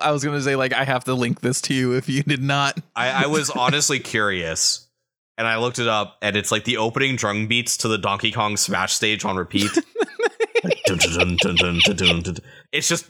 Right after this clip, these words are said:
Speaker 2: just, like, the saxophone and, like, like, trombone, like, none of that comes in. Like, it's just only the drum beat.
Speaker 1: <laughs> Yeah.
Speaker 2: And everyone, which,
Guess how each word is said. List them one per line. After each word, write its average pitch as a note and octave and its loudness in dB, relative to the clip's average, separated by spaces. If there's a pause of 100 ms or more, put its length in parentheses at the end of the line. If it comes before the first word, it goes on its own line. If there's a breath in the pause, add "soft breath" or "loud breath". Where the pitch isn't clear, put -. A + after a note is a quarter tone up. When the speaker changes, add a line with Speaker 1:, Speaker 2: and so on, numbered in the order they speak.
Speaker 2:
just, F3+ -2
like, D#3+ 0
the D#3+ 0
saxophone B2+ 0
and, A2+ -2
like, G#2 2 (500)
like, G#2 -2
trombone, G#2+ 0
like, G2+ -4
none B2 0
of A#2 -2
that A2 0
comes G2 -2
in. A2 0 (460)
Like, G#2+ 0
it's A#2+ 0
just A#2+ 0
only G#2+ 2
the G#2 2
drum F#2 -2
beat. A2+ 2 (220)
Speaker 1:
<laughs> D#3+ -2
Yeah. C3+ -2 (200)
Speaker 2:
And A#2+ -4
everyone, C3 -2 (160)
which, C#3+ 0